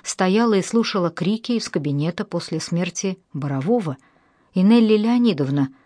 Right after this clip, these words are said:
откупоривала пузырёк валерьянки. Тогда в кабинете орала вдова. Её успокаивал адвокат Лисовский, редкостный жулик и прохиндей. Мало того, что Агнии жизнь качественно испортил,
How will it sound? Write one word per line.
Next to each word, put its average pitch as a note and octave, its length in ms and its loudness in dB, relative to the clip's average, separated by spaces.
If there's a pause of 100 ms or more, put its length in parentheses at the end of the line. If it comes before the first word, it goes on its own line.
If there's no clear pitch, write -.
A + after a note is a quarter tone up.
(120)
откупоривала E3 760 -2
пузырёк E3+ 500 -2
валерьянки. D#3+ 760 -2 (920)
Тогда F3+ 340 0
в C#4 80 -6
кабинете G#3 540 2
орала F#3 260 0
вдова. E3+ 500 -4 (440)
Её E3 280 0
успокаивал D#3+ 640 -2
адвокат D3+ 520 -4
Лисовский, - 760 -8 (440)
редкостный G#3 640 0
жулик D#3 380 0
и - 40 -2
прохиндей. D#3 720 -2 (480)
Мало B3+ 320 6
того, G#3 280 0
что - 300 -2
Агнии E3 460 -2
жизнь F#3+ 380 -2
качественно D3+ 680 -4
испортил, E3 680 -4